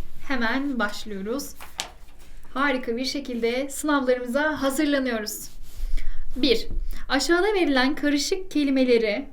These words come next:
düzelterek boşluklara uygun bir şekilde yerleştiriniz. Kardeşleştirme demektir. Mekkeli Müslümanlar ile Medineli Müslümanların birbirleriyle Peygamber Efendimizin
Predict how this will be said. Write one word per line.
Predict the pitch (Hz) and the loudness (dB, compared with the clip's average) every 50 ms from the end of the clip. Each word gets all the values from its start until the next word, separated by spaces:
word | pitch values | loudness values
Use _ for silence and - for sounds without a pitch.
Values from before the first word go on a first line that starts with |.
| - - - | -12 -8 -4
düzelterek | 269 262 320 320 320 294 - - 277 226 220 277 - - - - - - | 0 2 4 4 4 4 2 0 0 0 0 -2 -4 -8 -14 -14 -6 0
boşluklara | 247 262 269 - - - 330 330 - 330 349 370 - | 2 2 2 2 -2 -4 -4 0 2 2 2 2 0
uygun | - 294 294 294 262 339 392 403 403 | 0 0 0 0 0 0 -2 -2 -2
bir | 370 349 | -2 -2
şekilde | - - 302 294 - 294 302 330 | -2 -4 -4 -4 -2 2 2 2
yerleştiriniz. | 311 285 254 247 240 247 247 247 240 - - 240 214 196 180 190 - - - - - - - - - - - - - - - - - - - - - - - - - - - - - - - - - - - - - - - - - - - - | 2 4 2 2 2 2 0 -2 -4 -6 -6 -6 -6 -6 -12 -12 -14 -16 -18 -20 -20 -20 -20 -20 -20 -20 -20 -20 -20 -20 -18 -14 -10 -8 -8 -6 -6 -6 -6 -8 -8 -8 -8 -8 -4 -2 -2 0 0 0 0 0 0 0 -2 -2 -4 -4 -4 0
Kardeşleştirme | - 262 262 269 269 311 311 - - 339 339 339 - - 349 330 330 349 370 370 302 262 | 4 4 4 6 4 2 0 2 2 2 2 2 0 2 2 2 2 2 0 0 2 2
demektir. | 247 247 240 233 233 - - 269 285 339 - - - - - - - - - - - - - - - - - - - - | 2 2 2 -2 -4 -4 -4 -2 -2 -2 -2 -4 -8 -10 -12 -14 -14 -14 -14 -14 -12 -12 -12 -12 -12 -10 -10 -8 -6 -2
Mekkeli | 233 233 294 349 349 - - 392 370 339 | 0 2 2 2 2 0 0 0 0 2
Müslümanlar | 302 277 269 - - 269 277 277 285 285 294 302 311 311 - - | 0 0 -2 -2 -2 2 4 4 4 6 6 4 4 2 0 -4
ile | 262 262 233 226 208 208 - - - - - | -4 0 0 0 -2 -2 -8 -14 -14 -14 -10
Medineli | - 202 233 226 226 240 294 320 339 339 349 320 294 | -4 0 2 2 4 4 4 4 4 2 2 0 0
Müslümanların | 269 262 - - - 247 247 247 240 240 254 254 320 330 302 254 214 | 0 -2 -4 -6 -4 -4 -4 -2 -2 -2 -2 0 0 0 -2 -2 -2
birbirleriyle | 220 240 240 254 247 254 269 262 269 269 285 294 294 339 339 339 311 302 302 302 | -2 -2 -2 -2 0 0 2 2 2 2 2 4 6 8 8 8 8 6 4 0
Peygamber | - 262 262 254 254 254 269 277 277 302 339 349 | 0 2 4 4 6 6 4 4 4 4 4 4
Efendimizin | 330 320 - 277 254 247 240 247 233 233 226 208 214 240 262 359 415 - | 4 2 2 0 -2 -2 -2 -2 -2 -2 -2 0 0 0 0 0 -2 -8